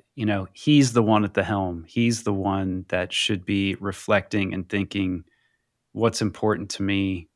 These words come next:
You know, it's not just about the lessons and decision making, but, like, what am I excited about? What am I passionate about? And never losing sight of that.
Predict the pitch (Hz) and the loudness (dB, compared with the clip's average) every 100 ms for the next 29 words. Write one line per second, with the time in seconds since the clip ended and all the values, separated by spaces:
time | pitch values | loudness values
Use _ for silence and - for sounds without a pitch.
0 | _ 110 110 95 95 - 135 127 127 - | _ -8 -6 -4 -6 2 4 4 2 0
1 | 113 107 - 98 98 95 - 117 120 107 | 4 4 4 0 4 2 2 -4 -2 -2
2 | 98 90 104 - 107 104 101 95 - 95 | -4 -4 -4 0 0 0 0 -2 -2 -6
3 | 92 - 110 110 - _ - - - - | -4 -2 0 0 -2 _ -20 -20 -20 -20
4 | _ _ _ _ _ 113 117 123 117 110 | _ _ _ _ _ -2 4 6 6 4
5 | - 117 120 110 101 98 98 101 95 92 | 6 6 6 4 4 2 2 -2 -4 -2
6 | 107 101 - 101 95 90 90 92 - _ | 2 2 2 -2 -4 -4 -4 -6 -10 _
7 | 98 92 90 87 131 147 131 120 104 101 | -8 -6 -8 -4 4 6 6 6 4 0
8 | - 98 95 92 90 90 | -2 -2 -2 -4 -4 -4